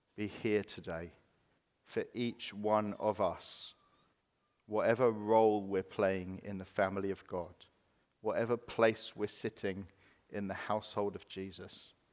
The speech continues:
Let your voice come to us. In Jesus' name, amen. Amen. I wanna show you a picture of a mosaic. This is a mosaic from Crete. Uh, it is, the, there you go.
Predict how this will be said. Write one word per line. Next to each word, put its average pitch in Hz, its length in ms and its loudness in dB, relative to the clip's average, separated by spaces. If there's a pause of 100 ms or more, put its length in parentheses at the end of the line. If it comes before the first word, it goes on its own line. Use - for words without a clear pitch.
(600)
Let 101 140 -6
your 107 120 -4
voice 101 400 -6
come 92 280 -10
to - 180 -16
us. - 420 -18 (760)
In 98 160 -10
Jesus' 98 540 -10
name, 90 280 -10 (1300)
amen. 95 460 -8 (1200)
Amen. 120 360 2
I 110 80 6
wanna 160 160 4
show 180 160 0
you 165 180 4
a 151 60 6
picture 151 400 2
of 139 100 2
a 131 320 8
mosaic. 139 680 4
This 156 160 -6
is 147 100 -2
a 143 80 4
mosaic 147 480 4
from 147 320 2
Crete. 175 460 0 (580)
Uh, 127 220 6
it 147 180 4
is, 139 540 0 (800)
the, 127 160 2 (960)
there 117 160 4
you 110 100 0
go. 101 320 0